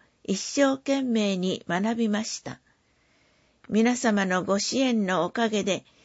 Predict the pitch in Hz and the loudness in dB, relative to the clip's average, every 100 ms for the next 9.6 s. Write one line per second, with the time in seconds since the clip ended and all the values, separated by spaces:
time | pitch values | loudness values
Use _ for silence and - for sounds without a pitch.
0 | _ - - 208 262 - 247 226 220 214 | _ -10 -4 -2 -2 0 0 2 2 2
1 | - - 202 208 262 247 - 202 254 277 | 0 0 0 2 0 0 0 2 2 2
2 | 269 - 262 247 214 196 185 190 214 202 | -2 -4 -4 -2 -2 -2 -4 -4 -2 -2
3 | 220 - - - _ _ _ _ _ _ | -4 -8 -10 -10 _ _ _ _ _ _
4 | _ _ _ _ _ _ _ _ _ _ | _ _ _ _ _ _ _ _ _ _
5 | _ - 196 196 240 220 220 202 196 _ | _ -4 -2 0 0 2 2 0 -2 _
6 | _ _ _ _ _ - 247 - 214 208 | _ _ _ _ _ -4 -4 0 0 0
7 | - - 202 247 240 - 226 220 202 190 | -2 -2 -4 -2 -6 -2 -4 -2 0 0
8 | - 226 220 208 - - _ _ _ - | 0 -2 -2 -4 -6 -8 _ _ _ -8
9 | - 202 247 233 226 | -4 -2 -2 -2 -4